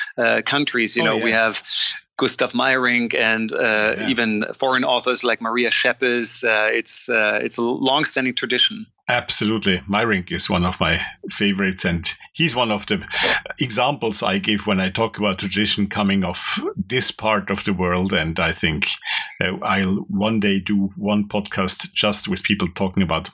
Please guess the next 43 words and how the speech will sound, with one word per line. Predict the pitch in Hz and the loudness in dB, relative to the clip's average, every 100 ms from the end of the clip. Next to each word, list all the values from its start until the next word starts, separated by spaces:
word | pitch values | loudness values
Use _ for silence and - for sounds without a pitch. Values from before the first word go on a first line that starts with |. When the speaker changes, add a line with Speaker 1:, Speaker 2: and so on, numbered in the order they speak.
| - | 0
Speaker 2:
Meyrink | 80 76 71 - - - - | 2 2 -2 -4 -6 -8 0
here. | 82 - - - - - - - - - - - - | 0 0 -6 -10 -10 -18 -14 -6 -6 -6 -8 -6 -2
Speaker 1:
Uh, | 135 131 | 0 0
brilliant. | 131 151 123 - - - - | 0 -2 -2 -10 -14 -12 -4
Brilliant. | - 123 107 - - - - - - - | 0 0 0 -6 -8 -8 -12 -12 -14 -2
Speaker 2:
Well, | 156 160 131 | 2 2 0
Frater | - 143 113 127 | -2 -2 0 0
Acker, | 139 - 117 _ _ _ 175 | 0 0 -2 _ _ _ -2
is | 156 | 0
there | 175 147 | 2 2
anything | 151 160 - 156 143 | 2 0 0 0 0
that | 131 123 - - | 2 0 0 -4
we | - 117 123 | -2 0 2
missed | 120 135 - - - - | 2 2 0 -2 -6 -2
o-, | 95 92 - - | 0 0 -2 -4
on, | 107 95 90 90 98 | 0 2 2 0 0
uh, | 101 95 90 | 0 0 0
that | 104 98 | -2 0
you | 117 | 0
would | 117 107 | 0 0
like | 110 104 | 0 0
to | - 127 | -4 -2
add | 110 113 107 95 - | 0 2 2 0 -2
to | 101 | 0
what | 92 90 90 90 87 - - - - | 2 2 2 2 0 0 -2 -2 0
we | 95 90 87 87 | 2 4 2 0
were | 85 85 | 0 0
talking | - 98 - | 0 0 0
about | 95 82 80 - | 0 0 -2 -2
today | 90 85 78 | 0 2 2
here? | 78 90 78 82 | 0 0 2 0
Is | 95 - | 0 0
there | - | 0
anything | 90 90 82 82 90 202 330 | 0 0 0 0 0 -2 0
which | 196 87 | 0 0
is | 98 - | 0 0
important | 90 - 101 92 95 | -2 0 0 2 -2
to | - | 0
you | 92 | 0
that | 87 - | 0 0
we | 87 | 2
didn't | 98 80 76 | 2 0 -2
touch? | - - - - | -2 0 0 0